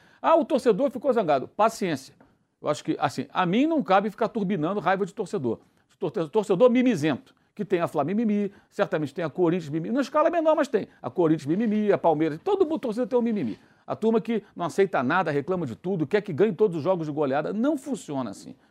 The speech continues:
Não funciona assim. Nem o time do Guardiola funciona assim, né? Nenhum, nenhuma equipe do mundo funciona dessa maneira. Todas elas vão oscilar, vão ter dificuldades.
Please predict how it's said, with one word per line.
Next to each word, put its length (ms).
Não 160
funciona 400
assim. 200
Nem 180
o 220
time 180
do 80
Guardiola 480
funciona 380
assim, 240
né? 120
Nenhum, 200
nenhuma 200
equipe 200
do 100
mundo 300
funciona 320
dessa 240
maneira. 240
Todas 300
elas 260
vão 180
oscilar, 400
vão 100
ter 120
dificuldades. 680